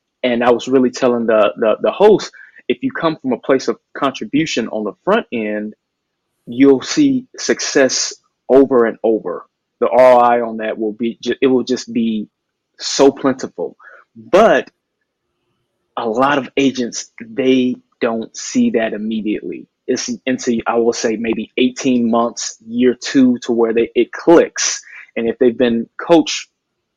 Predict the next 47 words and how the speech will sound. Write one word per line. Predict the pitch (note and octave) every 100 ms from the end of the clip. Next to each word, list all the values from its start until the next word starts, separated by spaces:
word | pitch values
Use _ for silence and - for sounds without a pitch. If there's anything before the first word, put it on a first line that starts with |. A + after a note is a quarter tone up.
| -
correctly | - B2+ D3 D3 A2 G#2+
or | A2
if | -
they | A#2
have | A#2+ G#2+
good | A2 C3
support, | C3 G#2+ - D#3 - _ _ _ _ _ _ _
they'll | B2+ A#2+
say, | B2
"Well, | A2 A2+
you've | A#2 D#3+
been | C#3 A#2+
saying | - A#2
that | G#2+ -
the | G2
whole | - F#2+
time." | - E2+ - - _ - -
So | -
that's | A2 D#3+ -
one | D3+
of | A#2+
the |
biggest | G#2+ B2+ B2 -
things | A2+ A2+
I'm | G2+ A2+ A#2+
seeing | - A#2+ A2+ A2
on | A2+
the | G2 -
agent | D3 D3+ C3+ -
side. | G#2 F2 - - _ _ _ _ -
On | C3 A#2
the | G2+
brokerage | - - G4 - C3+ G#2+
side, | - A#2 G2 G2 F#2
because | - A2
I | A2+ A2+
do | C#3+ C3+
work | B2 B2+ B2
and | A2+ G#2+ -
communicate | B2 B2+ B2 B2+ A#2+
and | A2 G#2 -
coach | - C3 A#2
a |
lot | A2 A#2+
of | A2 -
brokers, | C3+ D3+ A2+ G2 - - - _ _ _
is | C3+ B2+ B2 A2+